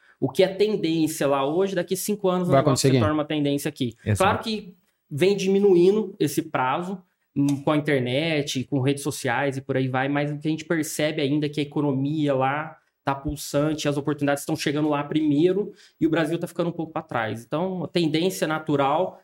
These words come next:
Speaker 1: e aí é um ponto pra gente olhar. Quem tiver oportunidade, vá pra China, vá pros Estados Unidos, vá,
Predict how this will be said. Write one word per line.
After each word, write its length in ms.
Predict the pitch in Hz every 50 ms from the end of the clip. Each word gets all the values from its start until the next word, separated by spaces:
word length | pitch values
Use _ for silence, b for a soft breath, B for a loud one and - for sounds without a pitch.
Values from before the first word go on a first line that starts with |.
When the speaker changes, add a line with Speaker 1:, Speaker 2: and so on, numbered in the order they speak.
| _ _ -
Speaker 1:
e 80 | 135
aí 180 | 135 139 139 147
é 60 | 165
um 100 | 175 175
ponto 300 | - 175 165 160 160 160
pra 100 | - 180
gente 240 | 160 175 170 175 -
olhar. 300 | 190 175 165 143 131 120 -
Quem 140 | - 175 190
tiver 180 | 185 - 185 175
oportunidade, 680 | 175 175 170 170 147 147 151 156 160 156 147 147 139
vá 200 | 135 139 143 160
pra 120 | - - 143
China, 600 | - - - 147 151 156 151 151 147 143 143 147 B B B B
vá 200 | 127 139 143 160
pros 220 | 147 156 147 139
Estados 280 | - - 139 135 123 -
Unidos, 560 | 127 117 127 139 147 151 147 143 143 131 131
vá, 520 | 127 127 139 139 147 165 180 180 - -